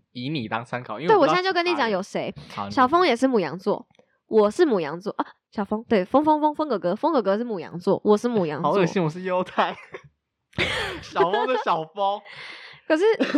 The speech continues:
Speaker 2: <coughs> 哦，那是绰号没关系吗？
Speaker 1: 对啊，是绰号啊。
Speaker 2: 好啦，等一下我想一下。
Speaker 1: 那我们重来啊。
Speaker 2: 我记得还有人是牡羊座，可是我暂时想不到。哦，那个技术伟哥哥、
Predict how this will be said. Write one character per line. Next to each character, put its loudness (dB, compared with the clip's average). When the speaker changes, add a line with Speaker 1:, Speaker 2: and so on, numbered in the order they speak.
Speaker 2:
<coughs> -18
哦， -6
那 0
是 0
绰 2
号 2
没 -2
关 -2
系 -10
吗？ -8
Speaker 1:
对 -6
啊， -8
是 -12
绰 -10
号 -2
啊。 -2
Speaker 2:
好 -6
啦， -14
等 -4
一 -2
下 -2
我 -2
想 -
一 -
下。 -
Speaker 1:
那 0
我 2
们 -4
重 -2
来 0
啊。 -4
Speaker 2:
我 -4
记 -8
得 2
还 -4
有 0
人 -2
是 -4
牡 -4
羊 -2
座， -2
可 0
是 0
我 2
暂 -2
时 -10
想 -10
不 -20
到。 -6
哦， -2
那 -8
个 -2
技 0
术 -2
伟 0
哥 -6
哥、 -6